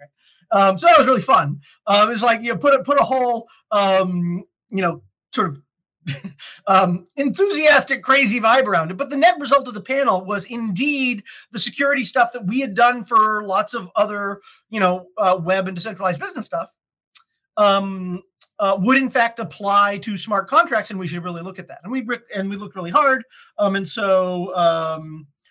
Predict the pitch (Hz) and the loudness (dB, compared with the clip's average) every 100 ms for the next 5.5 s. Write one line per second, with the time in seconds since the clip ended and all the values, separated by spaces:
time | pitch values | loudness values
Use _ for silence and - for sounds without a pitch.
0 | _ 190 220 226 233 208 196 196 202 185 | _ 0 2 2 0 0 -2 -8 -8 -6
1 | 180 180 175 170 151 214 214 196 185 185 | -4 -2 -4 -6 -6 -8 0 2 4 2
2 | 165 156 151 226 202 190 185 165 156 165 | -2 -6 0 2 2 2 0 -4 -8 -8
3 | 160 160 - - - 196 175 180 180 185 | -10 -10 -16 -18 -8 -6 -4 -6 -4 -4
4 | 165 240 254 226 220 190 151 156 220 240 | -2 0 0 0 -4 -6 -8 -2 2 2
5 | 220 196 185 175 175 | 0 -4 -4 -6 -8